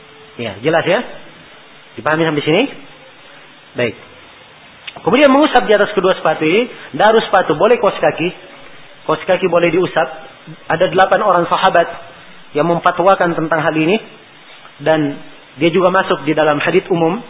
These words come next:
dari apa? Eh, Thauban radhiyallahu taala anhu, amara Nabi sallallahu alaihi wasallam ay yamsahu 'alal asaib wat tasakhin.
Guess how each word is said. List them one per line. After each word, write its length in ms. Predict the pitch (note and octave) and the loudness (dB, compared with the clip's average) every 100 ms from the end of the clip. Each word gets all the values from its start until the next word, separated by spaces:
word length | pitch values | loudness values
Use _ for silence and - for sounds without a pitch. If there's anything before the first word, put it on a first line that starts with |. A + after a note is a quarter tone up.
| - - - - - | -20 -20 -20 -20 -4
dari 400 | D3 D#3+ E3 D#3+ - - - - - - - - | 0 2 2 -2 -10 -20 -20 -20 -20 -20 -20 -6
apa? 300 | C3+ D#3 E3+ G3+ - - - - - - - - - - - | -2 0 0 0 -8 -18 -20 -20 -20 -20 -20 -20 -20 -16 -10
Eh, 200 | - D3 | -2 0
Thauban 420 | F3 F3 F3 F3+ E3 - - | 2 4 4 4 2 -4 -2
radhiyallahu 520 | F3 F3 E3 E3+ E3 | 0 2 4 2 2
taala 320 | D#3+ D#3+ D#3 D#3+ | 2 2 2 0
anhu, 160 | D3+ G#3 - - - - - | -2 -4 -6 -20 -20 -16 -6
amara 320 | D#3+ F3 E3 | 0 2 2
Nabi 240 | E3 E3 | 2 2
sallallahu 440 | E3 E3 D3+ D#3 D#3 | 2 2 0 2 2
alaihi 80 | D3+ | 0
wasallam 260 | E3+ F3 F3 | 0 0 0
ay 100 | E3+ E3+ | 2 2
yamsahu 360 | F3 F3 D#3 D#3+ | 0 -2 0 2
'alal 240 | D#3 C#3+ D3 | 2 0 -2
asaib 360 | - F3 D#3+ - - - - - - - | 0 2 0 -4 -14 -20 -20 -20 -20 -8
wat 160 | D3+ - | -6 -2
tasakhin. 560 | D#3+ - D3+ F3 E3 | -2 0 0 2 -2